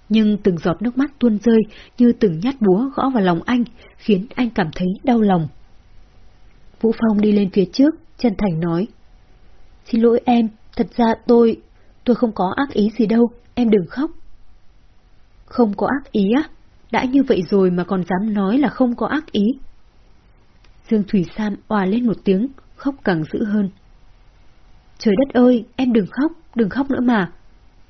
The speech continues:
Vũ Phong vội vàng lau nước mắt cho cô, xong lại bị Dương Thủy Sam tức giận gạt tay ra. Anh cuống cuồng đến gần,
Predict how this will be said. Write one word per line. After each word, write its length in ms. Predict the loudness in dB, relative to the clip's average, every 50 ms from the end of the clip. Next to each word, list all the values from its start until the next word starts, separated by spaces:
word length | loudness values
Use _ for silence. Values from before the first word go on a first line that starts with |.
| -20 -20 -8 -4
Vũ 120 | -4 -4 -2
Phong 220 | 0 -2 -2 0 0
vội 200 | 0 -2 -2 -2 -2
vàng 260 | -2 -2 0 0 0
lau 140 | 0 0 0
nước 220 | 0 0 0 0
mắt 120 | 0 -2 0
cho 140 | -2 -2 -2 2
cô, 260 | 2 2 2 2 0 -6 -20 -20 -20 -20 -8 -4
xong 160 | 0 0 2
lại 100 | 2 2
bị 240 | 0 0 -2 -2 -2 -2
Dương 140 | 0 0 0 0
Thủy 180 | 0 -2 -2 -2 -4
Sam 180 | -6 -6 -4 -2
tức 160 | -2 -4 -2 -2 -2
giận 120 | -4 -4 -4 -8
gạt 220 | -8 -6 -4 -4 -4 -2
tay 120 | -2 -2 0 0
ra. 220 | 0 0 0 -2 -4 -10 _ _ -20 -20 -20 -20 -20 -20 -10 -6
Anh 200 | -2 -2 -2 -2
cuống 300 | -2 -2 0 0 0 0
cuồng 300 | 2 2 2 2 0 0
đến 160 | -2 -2 0 0
gần, 240 | 0 0 0 -2